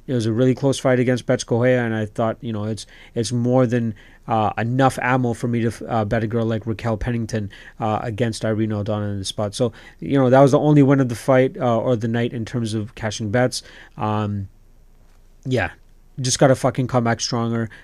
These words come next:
I feel like I have some good reads on the card that's upcoming, which is U F C two forty. Uh, and I haven't played anything as of yet in terms of as, as of this recording,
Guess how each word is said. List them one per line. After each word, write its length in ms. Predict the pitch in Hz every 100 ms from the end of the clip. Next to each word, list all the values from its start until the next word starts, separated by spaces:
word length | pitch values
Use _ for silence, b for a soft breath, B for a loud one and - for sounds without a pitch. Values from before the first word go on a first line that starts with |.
| B
I 80 |
feel 160 | 117 160
like 140 | 156
I 80 | 143
have 140 | 127 127
some 160 | 135
good 180 | 123 107
reads 240 | 120 120
on 160 | 120 113
the 80 | 110
card 300 | - 120 107
that's 320 | 107 101 -
upcoming, 480 | - 117 - 117 110
which 160 | 107
is 120 | 113 101
U 80 |
F 100 | 113
C 140 | - 107
two 200 | - 107
forty. 500 | - 156 165 170 165 B B B
Uh, 520 | 123 123 120 120 123 113 - - - - - - -
and 240 | 131 127
I 60 | 131
haven't 240 | 143 170
played 160 | 160 175
anything 380 | 165 156 160 147
as 160 | 123
of 100 | 104
yet 260 | 107 156 -
in 160 | 156
terms 220 | 117 131 113
of 80 |
as, 340 | 117 117 107 127 -
as 200 | 131 117
of 140 | 117
this 240 | 107 117 -
recording, 640 | 117 - - 151 180 170